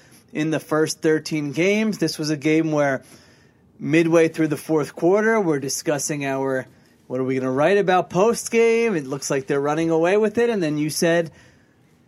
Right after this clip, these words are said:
"If this are the, if these are the Eagles of earlier this season,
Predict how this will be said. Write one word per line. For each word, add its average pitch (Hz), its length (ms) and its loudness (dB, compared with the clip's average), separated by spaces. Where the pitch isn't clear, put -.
"If - 160 -14
this 131 240 -4
are 135 160 0
the, 131 260 0
if 131 100 -8
these 143 200 0
are 156 60 2
the 151 100 2
Eagles 170 360 2
of 160 120 2
earlier 196 320 4
this 180 180 0
season, 185 540 2